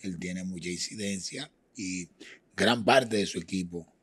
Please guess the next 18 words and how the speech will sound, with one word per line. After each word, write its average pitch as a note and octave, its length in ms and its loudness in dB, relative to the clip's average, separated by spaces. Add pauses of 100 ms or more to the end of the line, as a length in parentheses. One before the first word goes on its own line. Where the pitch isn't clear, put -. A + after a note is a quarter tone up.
(300)
más F2+ 260 2
de G2+ 80 2
un G3+ 60 -2
noventa G2 440 2
por F2+ 200 -4
ciento, F2+ 260 -6
yo F2 80 -6
te F2 80 -10
podría F2+ 220 -6
decir, F#2+ 400 -6
se F#2 120 -2
integró F#2 540 0
a G2 60 4
los F2+ 100 2
trabajos E2+ 400 -4
de F2 60 -4
la E2 120 -4
campaña E3 560 -6